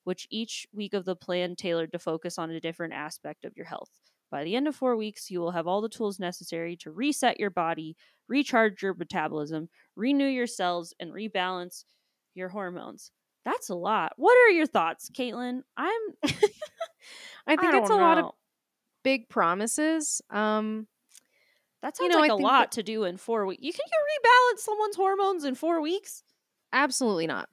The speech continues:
Speaker 2: But
Speaker 1: Okay,
Speaker 2: what you
Speaker 1: or just
Speaker 2: can
Speaker 1: to start
Speaker 2: do
Speaker 1: there.
Speaker 2: is
Speaker 1: <laughs>
Speaker 2: give somebody, you know, you can give somebody the tools to do
Speaker 1: Yeah.
Speaker 2: it themselves. Um, that's true. Like, someone could learn a lot and then they could apply it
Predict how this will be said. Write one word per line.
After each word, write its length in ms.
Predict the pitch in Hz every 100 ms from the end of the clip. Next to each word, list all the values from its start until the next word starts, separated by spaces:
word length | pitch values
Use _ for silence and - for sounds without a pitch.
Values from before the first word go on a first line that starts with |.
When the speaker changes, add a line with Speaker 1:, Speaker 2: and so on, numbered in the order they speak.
| -
Speaker 2:
But 240 | 311 320
Speaker 1:
Okay, 280 | 262 196 175
Speaker 2:
what 100 | 247
you 120 | 247 247
Speaker 1:
or 80 |
just 20 | 294
Speaker 2:
can 180 | 262
Speaker 1:
to 60 | 262
start 260 | 214 185 190
Speaker 2:
do 60 |
Speaker 1:
there. 100 | 202
Speaker 2:
is 720 | 185 185 180 180 - 262 277 262
Speaker 1:
<laughs> 40 | 240
Speaker 2:
give 200 | 247 233
somebody, 720 | 285 262 254 240 233 226 208 _ -
you 120 | 277
know, 60 | 277
you 140 | 262
can 160 | 311 269
give 160 | 269
somebody 360 | 254 339 359 285
the 100 | 208
tools 920 | - - 233 302 185 170 214 - - -
to 100 | 494
do 0 |
Speaker 1:
Yeah. 160 | 190 180
Speaker 2:
it 100 | -
themselves. 880 | 160 - 185 226 175 214 233 - 190
Um, 200 | 185 175
that's 300 | 202 - -
true. 300 | - 156 160
Like, 240 | 202 190 -
someone 320 | 208 208 208
could 160 | 214 180
learn 260 | 165 170
a 60 | 190
lot 400 | 170 160 196 -
and 180 | 196 185
then 120 | 170
they 120 | 170
could 160 | - 180
apply 340 | - - 160
it 200 | 156 165